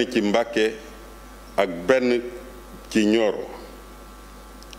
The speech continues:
Ci malade yi ñu hospitalisé, fukk ak ñeent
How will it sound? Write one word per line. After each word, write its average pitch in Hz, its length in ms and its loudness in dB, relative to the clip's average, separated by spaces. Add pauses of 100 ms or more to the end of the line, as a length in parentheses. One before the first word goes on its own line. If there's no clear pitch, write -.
(1300)
Ci 139 100 4
malade 151 440 4
yi 139 80 4
ñu 139 180 4
hospitalisé, 123 800 2 (1400)
fukk 151 320 2
ak - 160 -6
ñeent 135 480 2